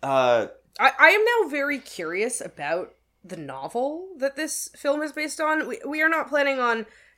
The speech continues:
Speaker 2: doing that novel for this podcast because I don't think we're really planning on doing any full-on novels for the appendices. That's kind of a lot to, uh,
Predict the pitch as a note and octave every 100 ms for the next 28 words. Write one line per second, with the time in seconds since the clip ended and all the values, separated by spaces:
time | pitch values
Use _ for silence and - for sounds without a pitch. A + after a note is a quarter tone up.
0 | _ F#3 A3+ A#3+ A3+ A3+ A3 G#3 - G3
1 | G3 G#3 G3 F#3+ F#3+ F#3+ - F#3+ F#3 F#3
2 | - E3+ F3 F3+ F3 E3+ - D#3 - E3
3 | D3+ - D#3+ E3+ - F#3 F3 F3 E3+ E3+
4 | E3 D#3+ D#3 D#3 C#3+ D3+ D3 C#3+ D3 _
5 | _ _ - E3+ F3+ E3+ - - D#3+ D#3+
6 | D#3+ D#3 D3+ C#3 D#3+ G#3 A#3 A3+ - B3
7 | B3 A#3+ B3 B3 B3+ C4+ B3+ A#3+ F#3 -
8 | G#3 F3 D#3+ E3 - - D3 C#3 - _
9 | _ _ _ _